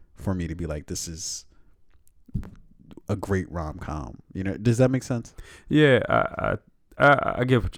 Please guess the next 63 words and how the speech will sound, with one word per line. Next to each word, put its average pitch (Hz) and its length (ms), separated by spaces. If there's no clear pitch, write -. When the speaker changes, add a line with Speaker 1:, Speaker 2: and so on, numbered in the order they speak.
Speaker 2:
I 123 100
get 120 140
what 90 140
you're 85 60
saying 87 240
with 78 100
that. 87 260
I 110 80
Speaker 1:
Yeah. 202 60
Speaker 2:
think 113 160
this 110 140
one 110 120
kinda 98 240
went 90 280
a 92 80
darker 92 360
way 90 180
than 82 180
most, 78 380
I 95 120
would 92 200
say. 73 280
Speaker 1:
I, - 100
I - 40
don't, 233 240
and 190 120
you 185 60
keep 226 220
saying, 147 160
like, 113 120
it 107 60
went 101 240
dark. 113 320
I 160 60
don't 185 140
know 240 100
if 233 120
it 175 60
went 127 260
dark. 156 300
Like, 101 200
Speaker 2:
To 107 60
Speaker 1:
when 135 100
Speaker 2:
me, 156 40
Speaker 1:
did 156 140
Speaker 2:
it 165 40
Speaker 1:
it - 40
Speaker 2:
did. 160 60
To 156 60
me, 117 40
Speaker 1:
actually 135 400
Speaker 2:
it 131 40
Speaker 1:
go 139 80
Speaker 2:
did. 147 80
Speaker 1:
dark? 139 220
Like, 123 180
it 127 160
just, - 320
in 127 140
terms 135 220
of 110 100
how, 117 180
sh-, - 140